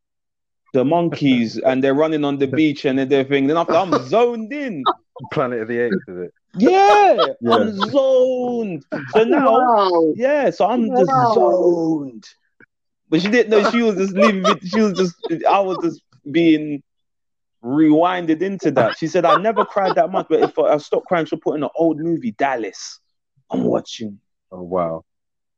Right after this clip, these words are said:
Speaker 2: She taught you about films
Speaker 1: Yeah.
Speaker 2: by stopping
Speaker 1: Like,
Speaker 2: you
Speaker 1: "Boom,
Speaker 2: crying.
Speaker 1: put this
Speaker 2: Well,
Speaker 1: on."
Speaker 2: that's
Speaker 1: No,
Speaker 2: amazing.
Speaker 1: no, I don't, I don't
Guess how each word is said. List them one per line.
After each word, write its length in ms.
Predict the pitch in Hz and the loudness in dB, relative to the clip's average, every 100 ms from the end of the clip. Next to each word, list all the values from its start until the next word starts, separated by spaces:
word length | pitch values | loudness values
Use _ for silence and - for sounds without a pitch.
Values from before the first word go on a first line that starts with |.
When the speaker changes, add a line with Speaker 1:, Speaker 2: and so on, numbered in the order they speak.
| _ _ _ _ _ _ _ _ | _ _ _ _ _ _ _ _
Speaker 2:
She 380 | - - 262 285 | -10 -2 2 0
taught 260 | 240 311 277 | 0 0 2
you 140 | 247 | 2
about 220 | 247 247 - - | 2 -2 -6 -2
films 680 | 269 240 196 185 233 220 - | 0 2 0 -4 -6 -8 -8
Speaker 1:
Yeah. 420 | 127 147 139 113 - _ - | 0 2 2 0 -8 _ 0
Speaker 2:
by 220 | 196 202 | 2 2
stopping 240 | - 247 | 2 0
Speaker 1:
Like, 100 | 214 | 0
Speaker 2:
you 60 | - | 0
Speaker 1:
"Boom, 100 | 147 | 2
Speaker 2:
crying. 240 | 214 170 | 2 2
Speaker 1:
put 140 | 147 147 | 0 0
this 200 | 131 - | -2 0
Speaker 2:
Well, 120 | 110 | 0
Speaker 1:
on." 60 | 285 | 2
Speaker 2:
that's 120 | 214 | 2
Speaker 1:
No, 140 | 143 139 | 2 2
Speaker 2:
amazing. 240 | - - | 4 4
Speaker 1:
no, 60 | 151 | 4
I 140 | 151 | 2
don't, 180 | 156 139 | 0 0
I 60 | 135 | 0
don't 260 | 135 139 | 0 -2